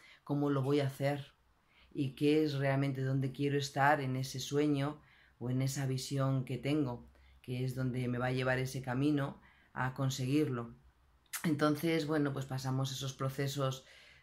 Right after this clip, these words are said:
durante las ocho semanas, donde la persona realmente se abre y se muestra en absoluta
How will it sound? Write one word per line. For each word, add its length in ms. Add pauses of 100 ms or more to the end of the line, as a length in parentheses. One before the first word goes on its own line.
(120)
durante 480
las 240
ocho 240
semanas, 600 (340)
donde 300
la 160
persona 640
realmente 840
se 220
abre 540
y 240
se 340
muestra 680 (380)
en 380
absoluta 880